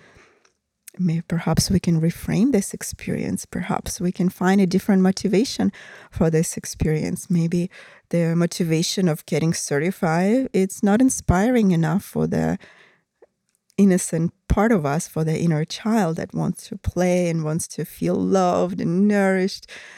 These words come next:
And so maybe that certification is meaningless. So perhaps we can motivate us different. We can find a different intention for the experience. So intention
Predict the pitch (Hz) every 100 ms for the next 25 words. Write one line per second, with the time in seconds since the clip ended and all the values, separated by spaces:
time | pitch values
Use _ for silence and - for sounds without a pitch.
0 | - - - - 190 180 196 233 277 254
1 | 262 254 - - 233 - 180 214 - 233
2 | 226 214 - 214 285 349 185 98 - 180
3 | - - - - - 151 196 196 208 -
4 | 226 196 214 196 202 - 233 190 165 180
5 | - 185 - 247 185 151 - 175 - 190
6 | 190 165 190 - 202 185 - - - _
7 | 214 233 220 202 214 - 170 - 175 165
8 | 170 - - 190 160 170 196 - 180 175
9 | 180 - - 220 - - 175